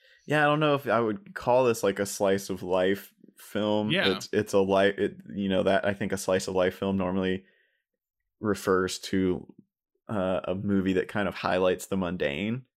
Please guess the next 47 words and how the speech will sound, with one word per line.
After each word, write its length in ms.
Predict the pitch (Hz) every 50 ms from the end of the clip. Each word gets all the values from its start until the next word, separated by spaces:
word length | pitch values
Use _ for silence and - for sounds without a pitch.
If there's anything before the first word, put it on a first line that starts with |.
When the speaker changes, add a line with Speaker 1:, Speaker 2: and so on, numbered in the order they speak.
| _ _ _ _ _ _
Speaker 1:
You 100 | - 123
know, 240 | 120 127 131 131 127 -
it's 160 | - 101 - -
like, 180 | 98 95 80
this 180 | 85 92 92 -
is 120 | 101 92
a 80 | 92 92
day 280 | 90 90 90 92 95
in, 180 | 95 95 95 92 -
in 120 | 98 98
this 140 | 98 98 101
person's 360 | - - 101 98 - 95 92
life, 300 | 104 110 107 95 95 -
whereas 340 | - 101 98 95 92 92 92
this 240 | 101 104 95 - -
is 140 | 107 95 92
a, 260 | 95 92 92 90 - - - - - _ -
it 120 | - 107
is 160 | 117 139 127
a 60 | 127 113
slice 360 | - - - 101 95 98 -
of 80 | 98
life 240 | 90 98 95 95 95
film, 280 | - - 101 92 95 95
but 160 | 87 87 87
it 120 | 92 87
is 300 | 87 90 90 92 - - - - - - - -
also 380 | - - 87 90 - 98 92 92
a 120 | 87 -
kind 240 | - - - 92 90
of 80 | 95 92
a, 240 | 92 98 - - 95
a 140 | 95 95
vision 380 | 98 95 98 90 92 92 90 90
into 260 | 87 92 95 - 95
a 40 | 95
life 320 | 92 90 78 82 - -
that 180 | - - - - -
m-, 140 | - - - - - _ -
many 320 | - 98 92 92 85 -
people 260 | - - - - -
would 100 | 80 90
not 220 | 90 78 - - -
be 340 | 92 85 80 80 101 - _ _ _ _
familiar 400 | _ - 95 90 87 82 55 50
with. 220 | 55 60 60 - - _ _ _ _ _ _ _ _ _ _ _ _
Um, 480 | - 104 95 98 95 92 92 92 -